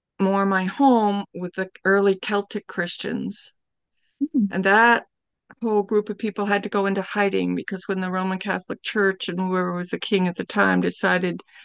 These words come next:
Speaker 1: they were the ones they were going to yield to, then the Celtic Christians went into hiding or disappeared.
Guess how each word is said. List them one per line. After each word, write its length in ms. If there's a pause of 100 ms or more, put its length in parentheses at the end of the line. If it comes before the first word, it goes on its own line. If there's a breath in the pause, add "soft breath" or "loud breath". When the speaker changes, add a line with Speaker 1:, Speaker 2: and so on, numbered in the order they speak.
(220 soft breath)
Speaker 1:
they 440
were 140
the 100
ones 260
they 140
were 140
going 280
to 120
yield 380
to, 360 (800 soft breath)
then 160
the 80
Celtic 400
Christians 920 (800)
went 200
into 200
hiding 420
or 60
disappeared. 920